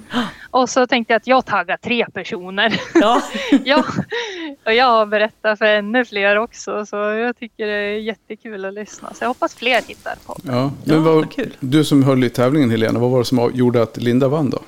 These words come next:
Speaker 1: Ja, det var faktiskt att det blev en, en lott till slut.
Speaker 3: Ja, det blev lott.
Speaker 1: Ja, för att det var liksom...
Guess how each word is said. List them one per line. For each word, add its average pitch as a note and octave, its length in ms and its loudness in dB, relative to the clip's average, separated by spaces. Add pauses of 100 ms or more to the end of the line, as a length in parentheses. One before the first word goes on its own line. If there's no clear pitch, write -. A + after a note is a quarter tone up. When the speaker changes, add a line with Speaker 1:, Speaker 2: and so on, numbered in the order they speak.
(300)
Speaker 1:
Ja, F#3+ 120 0
det E3+ 120 0
var C4 300 0
faktiskt - 540 -4
att - 120 -8
det E3+ 80 -4
blev E3+ 360 0
en, D#3+ 320 -2 (300)
en D3+ 360 -2
lott - 260 -4 (140)
till D#3+ 140 -8
slut. - 400 -8 (100)
Speaker 3:
Ja, - 80 -4
det C3 120 2
blev D#3 160 4
lott. - 360 -6
Speaker 1:
Ja, F3 200 -2 (600)
för G3 100 0
att F#3+ 80 0
det G#3 80 2
var G3 180 2
liksom... F3 400 0